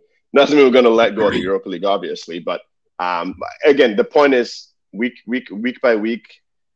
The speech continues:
and then just match results. I like that Liverpool, so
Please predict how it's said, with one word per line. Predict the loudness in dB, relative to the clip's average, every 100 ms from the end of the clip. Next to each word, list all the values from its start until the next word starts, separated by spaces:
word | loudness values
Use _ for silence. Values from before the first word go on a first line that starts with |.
| _ _ _ _
and | -8 -4
then | -4 -6
just | -8
match | -4 -6 -6
results. | -6 -6 -4
I | 0
like | 2 2
that | 0
Liverpool, | 0 -2 -4 -6
so | -8 -10 -8 -8